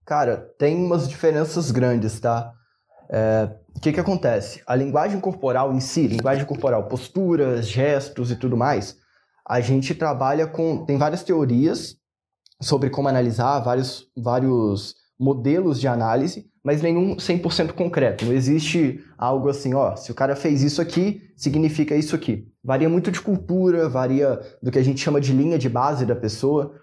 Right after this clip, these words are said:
ou seja, como que ela se comporta naturalmente em um determinado contexto, sabe? Porque eu tô conversando aqui com você, eu gesticulo muito.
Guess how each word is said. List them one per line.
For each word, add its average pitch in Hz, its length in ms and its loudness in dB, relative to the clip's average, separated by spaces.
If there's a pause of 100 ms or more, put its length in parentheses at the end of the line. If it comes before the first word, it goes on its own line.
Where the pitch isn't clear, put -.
ou - 80 -6
seja, 120 240 2
como 165 200 -2
que 175 80 -2
ela 165 120 4
se 165 100 -6
comporta 151 600 -2
naturalmente 151 800 0
em 160 160 0
um 156 60 2
determinado 151 500 0
contexto, 147 600 -2 (520)
sabe? 113 300 0
Porque 135 420 -2 (200)
eu 123 80 -6
tô 160 120 -2
conversando 175 340 0
aqui 165 160 -2
com 165 100 -8
você, 180 360 0
eu 143 120 2
gesticulo 165 440 0
muito. 139 340 0